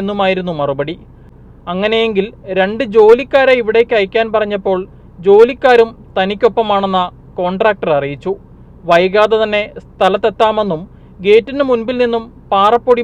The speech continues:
മാറ്റിക്കൊടുക്കാമെന്നും കരാറുകാരൻ പോലീസിന് ഉറപ്പ് നൽകിയെങ്കിലും അവർ സ്ഥലത്തെത്തി പ്രശ്നം പരിഹരിക്കാൻ വൈകുമെന്നത് വ്യക്തമായി.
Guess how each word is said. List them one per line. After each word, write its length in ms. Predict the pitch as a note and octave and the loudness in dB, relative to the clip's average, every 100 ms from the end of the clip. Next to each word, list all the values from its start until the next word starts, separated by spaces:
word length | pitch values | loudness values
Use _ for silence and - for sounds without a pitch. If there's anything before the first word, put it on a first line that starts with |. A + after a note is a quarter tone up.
| A3 | 0
മാറ്റിക്കൊടുക്കാമെന്നും 1000 | G3+ G#3 C4 - A3+ G3 A#3+ A#3 A#3 G#3+ G#3 | -2 -2 -4 0 0 2 0 0 -4 -6 -2
കരാറുകാരൻ 640 | F#3+ G3 A3+ A3+ G#3+ G3+ G3 - - F#3+ | 2 2 4 2 2 0 -6 -18 -10 -2
പോലീസിന് 560 | F3+ G#3+ A#3+ B3 G#3+ G3 - F3+ | 0 0 -2 -4 -4 -6 -8 -4
ഉറപ്പ് 320 | F#3 G3+ C#4+ B3 | 0 0 2 2
നൽകിയെങ്കിലും 540 | A3+ G3+ G#3+ F#3+ D#3+ D#3+ - - - | 0 -2 -2 -2 -4 -6 -20 -14 -8
അവർ 140 | E3+ G3+ F#3+ | -4 -2 -2
സ്ഥലത്തെത്തി 560 | - G3 G#3 A#3 A#3 G#3 | 0 -2 0 -2 -2 -6
പ്രശ്നം 320 | G#3 - A#3 A3 | -8 -6 -6 -2
പരിഹരിക്കാൻ 540 | G#3+ G#3+ G#3 G#3+ G3 F#3+ - - - F3 | -2 -2 -4 -2 -2 -4 -16 -20 -4 2
വൈകുമെന്നത് 640 | F#3 G3 A#3 A3+ G#3+ G3 | 2 2 0 0 0 -2
വ്യക്തമായി. 460 | D#3 - E3+ C#3+ | -2 -2 -4 -4